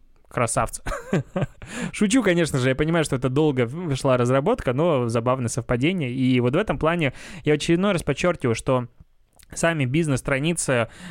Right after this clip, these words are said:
в, во ВКонтакте для ведения бизнеса намного удобнее, чем инстаграмовские страницы. Ну, то есть это факт. Просто, типа, просрали все полимеры, и там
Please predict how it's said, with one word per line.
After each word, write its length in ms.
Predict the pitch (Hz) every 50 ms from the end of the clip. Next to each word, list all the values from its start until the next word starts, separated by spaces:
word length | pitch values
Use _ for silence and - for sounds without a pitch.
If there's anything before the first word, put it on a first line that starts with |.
| 156 -
в, 180 | - 120 123 135
во 320 | 151 165 156 147 135 135 131
ВКонтакте 520 | - 147 135 123 151 185 226 - - 135
для 140 | 123 127 131
ведения 360 | 127 127 131 160 165 143 127
бизнеса 460 | 127 135 180 240 247 233 196 - 135
намного 360 | 123 131 139 151 175 180 151
удобнее, 420 | 139 135 135 156 185 180 160 131 117
чем 280 | - - 135 131 135
инстаграмовские 640 | 131 123 - - 135 131 160 160 131 117 - - 123
страницы. 460 | - - 147 139 131 123 117 - -
Ну, 140 | 143 139 135
то 80 | - 143
есть 140 | 117 - -
это 160 | 139 - 139
факт. 360 | - - 165 147 - - - - - - - - -
Просто, 600 | - - 139 143 - - 160 151 147 143 139 135 - -
типа, 400 | _ - 143 - 143 127 123 147 - - _ - _ _ _ _ _ - - - _ _
просрали 460 | _ - 151 139 - 170 180 185 165 143
все 140 | - -
полимеры, 520 | 139 - 151 143 147 156 180 220 233 170 139
и 180 | 131 131 127
там 320 | 127 151 147 143 143 151